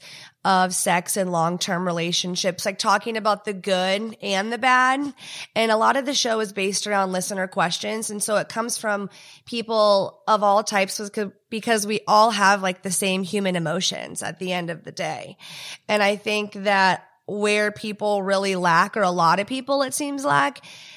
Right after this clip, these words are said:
in, is being able to talk about sex. They just don't even know. I, I mean, it would shock you. I'm sure you know how many people just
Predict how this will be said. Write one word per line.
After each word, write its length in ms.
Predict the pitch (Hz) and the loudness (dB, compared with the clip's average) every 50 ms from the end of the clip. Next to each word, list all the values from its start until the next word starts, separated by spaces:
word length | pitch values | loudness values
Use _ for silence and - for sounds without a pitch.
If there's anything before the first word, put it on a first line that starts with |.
| - _ _ | -20 _ _
in, 240 | - 277 277 285 277 | 0 2 2 2 2
is 360 | - - 226 226 220 196 - _ _ _ _ _ - 208 | 2 0 0 0 0 -4 -8 _ _ _ _ _ -12 -6
being 300 | 196 226 220 226 226 214 | -2 0 2 2 2 2
able 240 | 214 208 190 202 190 | 0 2 0 0 0
to 80 | 190 | 0
talk 340 | 180 - 185 156 151 185 - | -2 0 2 2 2 2 0
about 300 | - - 262 269 285 - | -2 -2 0 0 0 0
sex. 420 | - 320 285 302 320 330 - - | 0 2 2 2 2 0 -4 -6
They 160 | - 254 226 233 | -4 -2 -2 -2
just 240 | 202 226 208 - | -2 -2 -4 0
don't 220 | - 214 190 196 208 | 0 2 2 2 2
even 320 | 214 220 214 240 226 220 | 2 2 2 0 0 2
know. 560 | 208 190 185 185 190 190 208 220 262 285 320 - _ _ _ _ _ _ _ _ _ _ | 2 2 4 4 4 4 4 2 0 -2 -4 -10 _ _ _ _ _ _ _ _ _ _
I, 100 | 185 - - | -6 -4 -2
I 40 | 247 | 0
mean, 180 | 285 294 294 | 2 2 2
it 80 | 339 370 | 2 0
would 160 | 359 359 277 | -2 0 0
shock 380 | - - 247 208 208 208 - - | 2 4 6 6 4 4 2 -4
you. 80 | 160 | -4
I'm 100 | 143 185 | -4 -2
sure 180 | 202 - - 302 | -2 -2 0 0
you 200 | 269 240 214 180 | 0 0 0 -2
know 200 | 170 147 147 127 | -2 -4 -4 -6
how 200 | 175 180 220 214 | -4 -2 0 0
many 200 | 220 220 220 214 | 2 2 0 0
people 520 | 196 214 208 196 196 190 185 175 165 - - | -2 -4 -6 -4 -2 0 0 0 0 -4 -6
just 380 | 185 - 208 196 - - - | -6 -4 -2 -2 -4 -6 -6